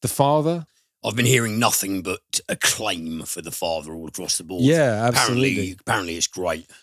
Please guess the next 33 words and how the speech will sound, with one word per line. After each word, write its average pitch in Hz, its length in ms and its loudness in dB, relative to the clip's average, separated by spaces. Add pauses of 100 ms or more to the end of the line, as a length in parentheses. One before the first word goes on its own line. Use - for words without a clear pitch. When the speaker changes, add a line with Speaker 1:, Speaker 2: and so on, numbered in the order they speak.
(100)
Speaker 1:
I 139 140 4
love 160 280 4
that 131 220 2
Anthony 131 280 2
Hopkins 113 540 -2
in 110 100 0
his 101 120 -2
later 113 300 4
years 107 320 4
seems 113 160 0
to - 60 -6
be 110 60 -2
taking 110 340 2
on 107 100 4
more 113 200 2
and 113 80 0
more 107 200 4
small 110 480 2
and 104 100 2
interesting 104 580 -2
projects. - 680 -2 (320)
I 120 60 6
think 120 100 6
that's 120 160 4
a 117 40 0
real 127 200 4
sort 110 200 0
of, 95 200 -2 (260)
if 120 120 2
you 131 120 8
are 123 260 4
a 113 260 2
es-, 117 200 0